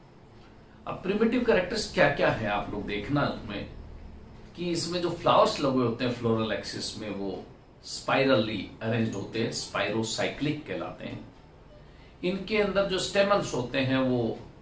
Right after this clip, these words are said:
फिफ्टीन to infinite स्टेमन्स होते हैं। मल्टीकार्पलरी कंडीशन के साथ apocarpous कंडीशन इसमें होती है, और खासकर जब हम इसके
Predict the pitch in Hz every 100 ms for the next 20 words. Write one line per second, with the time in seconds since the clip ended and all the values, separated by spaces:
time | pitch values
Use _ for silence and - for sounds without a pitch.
0 | - - 160 - - 170 139 135 120 120
1 | 113 - 131 147 151 - - - - 127
2 | 117 131 - 90 95 95 87 - - -
3 | - - - - - - - - - -
4 | - 110 151 - 240 226 180 175 180 175
5 | 170 165 151 151 - 147 - - 147 143
6 | - - 143 - 175 - 123 117 - -
7 | 110 104 110 120 110 107 101 98 - 123
8 | 113 95 - - - - - - - -
9 | - 131 135 131 123 120 120 117 - -
10 | - - 185 208 202 180 135 139 131 123
11 | 127 123 - 127 - 120 107 101